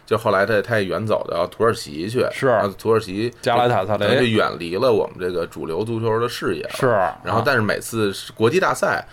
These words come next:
Speaker 1: 都是他在守门，
Speaker 2: 对。
Speaker 1: 于是不知不觉的，他今年已经三十一岁了。
Speaker 2: 对，
Speaker 1: 啊。
Speaker 2: 他就将在世界杯这个，呃，期间度过自己三十二岁的生日了，
Speaker 1: 啊，
Speaker 2: 啊，
Speaker 1: 然后最
Speaker 2: 还是一个娃娃脸。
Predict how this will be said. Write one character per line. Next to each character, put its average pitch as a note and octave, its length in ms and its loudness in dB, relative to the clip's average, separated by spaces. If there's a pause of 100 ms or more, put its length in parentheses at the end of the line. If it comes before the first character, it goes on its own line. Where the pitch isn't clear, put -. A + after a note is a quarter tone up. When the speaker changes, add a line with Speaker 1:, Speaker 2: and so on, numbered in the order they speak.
(260)
Speaker 1:
都 F#2+ 120 4
是 F#2 60 6
他 F#2+ 200 0
在 F#2 120 2
守 - 160 -8
门， D2+ 320 -10
Speaker 2:
对。 B2+ 120 2
Speaker 1:
于 G2 240 4
是 - 80 4
不 E3+ 220 -2
知 F#3 120 2
不 D#3+ 140 -2
觉 A2 160 4
的， D3+ 100 4
他 D#3+ 80 -4
今 F#3 200 -6
年 F#3 120 4
已 C3+ 60 0
经 F2 120 -2
三 F#3 160 0
十 B2+ 140 2
一 G#3 140 2
岁 C4 160 0
了。 - 80 2
Speaker 2:
对， E3+ 140 4
Speaker 1:
啊。 A2+ 420 4
Speaker 2:
他 D3 100 -2
就 D#3 200 -2
将 D#3 240 2
在 B2 420 2
世 C#3 140 -6
界 A#2+ 100 0
杯 D#3+ 560 0
这 C3 200 -4
个， G#2 240 -4 (140)
呃， G#2 260 -4
期 D#3 200 -4
间 E3 300 2
度 C3+ 140 -4
过 B2+ 120 0
自 A#2 120 -6
己 G2+ 60 -8
三 C#3 200 -4
十 D#3 60 -2
二 C#3 260 2
岁 G2 220 -4
的 F#2+ 100 -10
生 E3 400 -2
日 B2+ 40 0
了， F2 240 -2
Speaker 1:
啊， E2+ 80 -6
Speaker 2:
啊， F2+ 380 -2
Speaker 1:
然 G#2 40 -4
后 A#2+ 60 -4 (180)
最 E3 100 -2
Speaker 2:
还 C#3+ 80 -2
是 G2+ 80 -6
一 F#2+ 80 -8
个 G2+ 160 -6
娃 F#2+ 240 -2
娃 G#2+ 100 2
脸。 F#2+ 160 -12